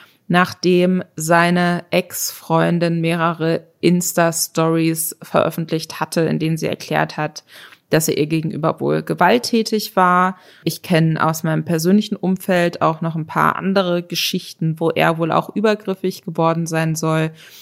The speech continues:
Ich weiß es nicht, ich kann die nicht verifizieren, aber wenn man Geschichten sehr häufig hört von verschiedenen Leuten, dann bildet man sich für sich selbst ja auch, man macht sich so ein bisschen Bild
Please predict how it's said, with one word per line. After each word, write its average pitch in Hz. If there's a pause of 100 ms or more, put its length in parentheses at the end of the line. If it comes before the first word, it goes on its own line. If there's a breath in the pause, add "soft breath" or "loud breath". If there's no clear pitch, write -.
(560 loud breath)
Ich 165
weiß 196
es 233
nicht, 233
ich -
kann 180
die 170
nicht 165
verifizieren, 208 (500 loud breath)
aber 185
wenn 175
man 180
Geschichten 180
sehr 165
häufig 160
hört 180
von 160
verschiedenen 160
Leuten, 196
dann 160
bildet 165
man 151
sich 151
für 151
sich 165
selbst 226
ja 180
auch, 170
man 196
macht 202
sich 196
so -
ein 190
bisschen 180
Bild 208